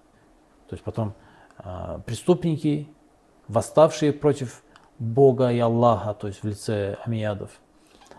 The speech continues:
А потом маарикин, вышедшие из веры. Опять-таки, это были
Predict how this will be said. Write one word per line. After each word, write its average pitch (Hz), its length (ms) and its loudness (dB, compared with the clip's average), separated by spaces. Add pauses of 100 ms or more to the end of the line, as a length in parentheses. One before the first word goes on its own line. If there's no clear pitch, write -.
(120)
А - 80 -8
потом 151 540 0 (360)
маарикин, 110 640 0
вышедшие 110 540 -4
из 101 260 -10
веры. 95 400 -8
Опять-таки, 101 480 -8
это 101 140 -6
были 107 320 -4